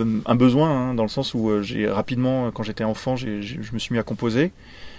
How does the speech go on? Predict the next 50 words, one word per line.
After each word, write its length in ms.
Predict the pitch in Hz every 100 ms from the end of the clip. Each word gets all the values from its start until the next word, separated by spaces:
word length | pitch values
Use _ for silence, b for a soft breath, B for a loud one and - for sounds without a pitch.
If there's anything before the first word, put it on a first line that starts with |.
| B B -
Euh, 360 | 107 101 98 98
parce 140 | -
que 80 | 110
ma 100 | 110
mère 180 | 123 117
avait 140 | 98
un 100 | 98
synthé, 360 | - 107 127 123
ça 140 | -
me, 340 | 98 101 98
ça 100 | 95
me 60 | -
faisait, 320 | - 117 101
euh, 100 | 101 -
marrer 320 | 107 110 120
d'appuyer 260 | 127 104 110
sur 100 | -
trois 160 | - 113
boutons, 280 | 120 131
ça 40 | 135
faisait 100 | 101
tout, 120 | 180
tout 140 | -
petit, 180 | - 226
tout, 140 | - 117
tout, 160 | 113 -
et 60 | 113
puis 120 | -
donc 160 | 117 117
je 80 | -
composais 400 | 113 113 107 120
mes, 120 | 107
euh, 160 | 95
mes 120 | 95 95
petites 200 | - -
choses. 260 | 139 156 - B B B B B B B -
Euh, 340 | 98 92 90
c'était 180 | - -
pas 100 | -
sur 120 | -
le 60 | -
piano, 360 | 117 104 131
le 80 | 110
piano 240 | 104 104 127
m'intéressait 380 | 104 - -
pas, 200 | - 123 - -
mais 100 | 123
le 60 | 98
synthé 260 | - 98 113
oui. 160 | 117